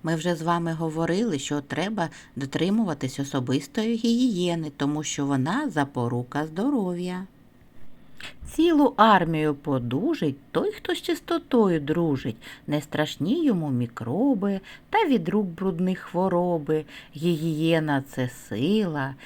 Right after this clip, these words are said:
чистота — це клас. Хай має здоров'ячко кожен із вас. Я думаю, що ви всі знаєте, що треба дотримуватись особистої гігієни.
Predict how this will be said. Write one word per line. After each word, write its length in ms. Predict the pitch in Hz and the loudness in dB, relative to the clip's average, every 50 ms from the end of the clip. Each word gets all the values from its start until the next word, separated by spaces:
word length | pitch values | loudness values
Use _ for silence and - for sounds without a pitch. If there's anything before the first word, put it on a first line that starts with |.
| - - - - - | -20 -20 -20 -20 -10
чистота — 680 | - - 151 - - - 160 160 160 - - 196 - 415 - - - | -4 -4 -4 -4 0 0 0 0 0 2 2 2 2 2 -4 -6 -6
це 120 | - 403 415 | -4 -4 -4
клас. 640 | 403 - - 143 135 147 156 165 165 160 - - - - - - - - - - | -4 -6 -6 -2 0 2 2 2 0 0 -4 -12 -20 -20 -20 -20 -20 -20 -20 -12
Хай 300 | - - 151 156 165 156 | -4 0 2 2 2 2
має 400 | 156 156 156 160 151 147 147 143 | 2 2 2 4 4 2 2 0
здоров'ячко 880 | 139 147 147 147 147 147 160 175 202 220 254 247 - - - 302 294 | 0 0 0 2 2 0 0 0 0 0 0 -2 -4 -2 0 0 0
кожен 480 | 285 - - 175 170 - - 254 302 339 403 403 | 0 2 2 4 4 4 2 -2 -4 -4 -6 -6
із 100 | 392 - | -6 -4
вас. 340 | 311 285 277 277 277 277 277 - - - - - - - - - - - - - - - | 0 0 2 2 2 0 0 -2 -8 -20 -20 -20 -20 -20 -20 -20 -20 -20 -20 -20 -12 -4
Я 180 | 139 151 160 160 | 0 2 2 2
думаю, 380 | 147 151 160 156 156 151 151 | 2 2 0 2 2 0 0
що 180 | 143 - - 156 | 0 0 0 0
ви 160 | 143 151 202 | 2 2 2
всі 380 | 247 - - - - 254 269 277 | 0 -2 -4 0 4 4 4 6
знаєте, 540 | 262 294 320 311 311 285 240 208 - - 175 | 4 4 4 4 4 4 4 2 0 -4 -6
що 180 | - - 156 | -4 -4 -4
треба 400 | 139 - 127 139 185 233 302 330 | -4 -2 -2 0 0 0 0 0
дотримуватись 880 | 262 233 208 - - - 156 160 165 180 208 240 285 277 285 262 - - | 0 0 0 -2 -2 -2 -2 0 0 0 2 0 0 0 0 -2 -2 -2
особистої 840 | 185 - - 170 147 135 139 151 165 - - 202 208 208 214 220 214 | -4 -2 -2 -4 0 0 0 0 0 -2 -4 -2 0 0 2 2 2
гігієни. 800 | 220 240 277 269 240 202 202 196 190 190 190 185 185 190 196 | 4 2 2 2 2 0 0 0 -2 -2 -4 -4 -4 -6 -6